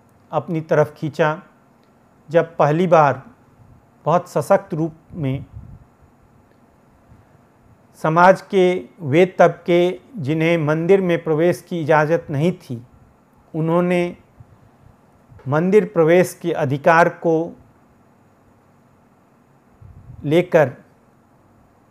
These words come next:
वर्चस्ववादी ताकतों के खिलाफ मुहिम छेड़ा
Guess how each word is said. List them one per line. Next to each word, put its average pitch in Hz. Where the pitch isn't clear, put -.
वर्चस्ववादी 170
ताकतों 165
के 151
खिलाफ 151
मुहिम 156
छेड़ा 156